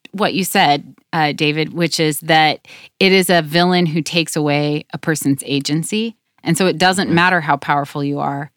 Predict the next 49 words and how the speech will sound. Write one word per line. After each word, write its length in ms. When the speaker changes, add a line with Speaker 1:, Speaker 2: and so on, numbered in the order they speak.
Speaker 1:
if 80
Speaker 2:
Mm-hmm. 220
Speaker 1:
you 60
don't 140
have 160
control 440
over 200
your 180
own, 200
Speaker 2:
Yeah, 80
Speaker 1:
your 60
Speaker 2:
the 60
Speaker 1:
own 60
Speaker 2:
vil-, 160
so 120
Speaker 1:
body. 80
Speaker 2:
the 40
villain 280
right 160
away, 200
I 40
think, 220
and 140
this 120
is 80
not 180
a 20
spoiler, 320
you 140
find 220
this 120
out 280
in 80
the 80
first 280
episode 520
or 140
Speaker 1:
Mm-hmm. 100
Speaker 2:
so, 380
which 200
is 80
that 140
the 80
villain 260
has 200
this 160
power 340
where 160
apparently 680